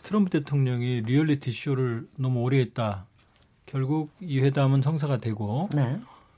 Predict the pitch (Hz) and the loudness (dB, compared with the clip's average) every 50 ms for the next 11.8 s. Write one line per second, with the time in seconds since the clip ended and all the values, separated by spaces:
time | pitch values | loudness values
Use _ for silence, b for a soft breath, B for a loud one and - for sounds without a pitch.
0 | B _ - 131 131 139 143 143 143 143 131 127 147 143 139 151 139 135 110 110 | B _ 0 2 4 4 4 4 4 2 2 0 -2 -2 -2 -2 -2 0 0 0
1 | 110 113 113 - 135 123 120 117 110 107 107 110 127 131 127 127 123 131 131 123 | -2 -2 -4 -4 -6 -4 -4 -2 -2 -2 -2 -2 -2 -2 -2 -2 -4 -4 -4 -4
2 | 113 110 110 110 107 107 104 - 120 120 117 120 113 113 110 110 107 110 107 101 | -4 -4 -4 -4 -4 -6 -6 -6 -4 -4 -2 -2 -4 -4 -6 -6 -6 -8 -8 -10
3 | 110 135 156 147 131 107 107 104 117 120 - - 123 131 147 135 98 - - - | -12 -12 -10 -8 -6 -6 -6 -4 -6 -6 -4 -4 -2 -2 -2 -2 -4 -6 -8 -10
4 | 113 110 107 98 90 98 - _ B B B B B B B B B B B B | -10 -8 -8 -10 -12 -14 -16 _ B B B B B B B B B B B B
5 | B B B B - 165 143 - 147 151 165 170 170 165 165 175 170 156 147 143 | B B B B -4 -4 -4 -2 -2 0 2 2 2 2 2 2 2 2 0 0
6 | 139 143 143 143 139 135 131 - - _ - - - - - - 139 123 120 117 | 2 2 2 2 2 0 -2 -6 -10 _ -20 -20 -20 -20 -12 -8 -6 -6 -4 -4
7 | 117 117 117 113 113 113 113 117 - - 156 160 147 135 117 123 117 107 - - | -6 -6 -6 -6 -8 -8 -10 -12 -6 -4 -2 0 0 0 0 0 -2 -4 -2 -4
8 | 196 196 190 185 160 127 104 98 101 95 - 92 92 104 143 190 - - _ _ | -2 0 2 2 2 2 0 -2 -4 -6 -8 -8 -8 -6 -8 -8 -10 -14 _ _
9 | _ _ - 135 139 147 143 143 - 156 156 139 131 120 131 170 151 127 151 165 | _ _ -4 0 0 0 0 0 -2 -2 -2 -2 -2 -2 -4 -8 -6 -6 -4 -2
10 | 165 156 147 151 131 120 131 - 175 175 139 139 135 123 117 104 101 104 101 107 | -2 0 0 0 0 0 0 0 0 2 4 2 2 2 0 -2 -4 -6 -6 -10
11 | 95 95 85 - - - 208 208 104 101 95 95 95 107 147 | -12 -12 -10 -4 -2 -2 0 0 -2 -4 -4 -6 -8 -10 -10